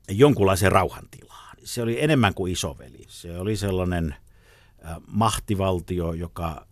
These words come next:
joka ei ollut päässyt irti mistään, ö, Venäjän, ö, tsaaristisistakaan perinteistä, mitä tuli sen vaikutusvallan kasvuun. Pelättiin ja kunnioitettiin, ja sitten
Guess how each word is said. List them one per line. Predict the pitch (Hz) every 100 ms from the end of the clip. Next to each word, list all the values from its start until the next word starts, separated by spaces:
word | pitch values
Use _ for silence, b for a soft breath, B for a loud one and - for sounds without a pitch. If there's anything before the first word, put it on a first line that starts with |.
| _
joka | 82 80 85
ei | 90 92
ollut | 85 -
päässyt | - 80 - 76
irti | 87 78 -
mistään, | 80 - - 76 73 73
ö, | - - - - - 73 - - - 82
Venäjän, | 82 76 78 69 71 - _ _ _ -
ö, | -
tsaaristisistakaan | - 80 69 - 67 - - 78 76
perinteistä, | 71 80 71 - 71 69 -
mitä | 69 -
tuli | 69 76 71
sen | - 69 - b b b -
vaikutusvallan | 104 92 85 82 - 80 76
kasvuun. | 73 82 - 80 78 73 B B B B B B _
Pelättiin | 208 190 - 160
ja | 151
kunnioitettiin, | 143 156 147 127 117 117 110 - 120 113 110 - _
ja | 123
sitten | 107 135 - - 110